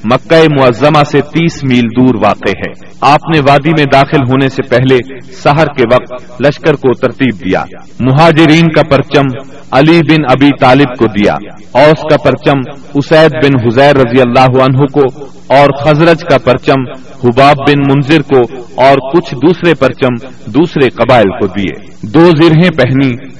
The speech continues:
سر اور چہرے پر خود رکھا۔ اس کے بعد ہراول دستے نے وادی میں اترنا شروع کیا۔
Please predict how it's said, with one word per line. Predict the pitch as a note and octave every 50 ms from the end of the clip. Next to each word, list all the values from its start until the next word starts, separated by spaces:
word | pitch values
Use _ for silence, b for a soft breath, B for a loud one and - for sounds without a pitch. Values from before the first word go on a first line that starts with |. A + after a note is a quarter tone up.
| - -
سر | - - - E3 E3 D#3 C#3+ C3+ C3+
اور | C3 C3+
چہرے | C3 - - D#3 C#3+ C#3+ D3+ D3+
پر | D3 C3 A#2+
خود | A#2 - - A2+ A#2 B2+ A#2+
رکھا۔ | G#2+ A2 A2 - - B2 A2 G2 F#2 - A2 G2+ - - - -
اس | - D3+ D#3 -
کے | - F3 D3+
بعد | D3 D3 C#3+ C3 A2+ A2
ہراول | - C#3 C#3 C#3 C#3+ C#3+ C3 A#2 B2
دستے | B2 - - D#3
نے | D3 C#3 C3+ B2 A2
وادی | A#2 A#2+ A#2 B2 C#3
میں | C3 B2 A#2
اترنا | G#2+ A#2 A2+ B2+ B2 A#2+ B2+ C3
شروع | B2 A#2+ - A2 G2+ F#2+
کیا۔ | - - G2+ G#2 G2 -